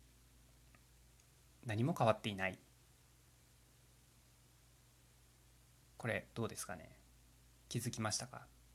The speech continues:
これはつまり、人間性が魅力的でしっかりしていれば、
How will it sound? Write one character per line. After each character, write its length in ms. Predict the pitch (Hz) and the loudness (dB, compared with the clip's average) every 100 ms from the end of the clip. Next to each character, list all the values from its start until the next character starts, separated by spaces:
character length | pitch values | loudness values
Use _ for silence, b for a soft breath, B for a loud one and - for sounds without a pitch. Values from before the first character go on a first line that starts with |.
| - - - - - - - B B B B B B - - - - | -20 -20 -20 -20 -20 -20 -20 B B B B B B -20 -20 -20 -6
こ 80 | |
れ 80 | 143 | -4
は 80 | 156 | -2
つ 100 | - | 2
ま 140 | 139 | 4
り、 260 | 104 101 92 - - - - - - - - - - - | 4 0 -4 -14 -20 -20 -20 -20 -20 -20 -20 -20 -14 -4
人 300 | 135 190 190 | 2 4 4
間 240 | 196 196 | 4 4
性 300 | 190 180 175 | 4 4 6
が 320 | 190 175 - - - - - - | 6 6 4 -4 -20 -20 -16 -4
魅 80 | 113 | 2
力 200 | 143 143 | 2 0
的 240 | 139 135 | -4 0
で 360 | 139 135 - - - - - - - - - | 4 4 4 -6 -20 -20 -20 -20 -20 -20 -14
し 160 | - - | -10 -10
っ 60 | - | -2
か 140 | 147 | 0
り 80 | 110 | 0
し 80 | - | 0
て 80 | |
い 60 | 107 | 0
れ 120 | 107 | 0
ば、 300 | 117 123 90 | 2 2 2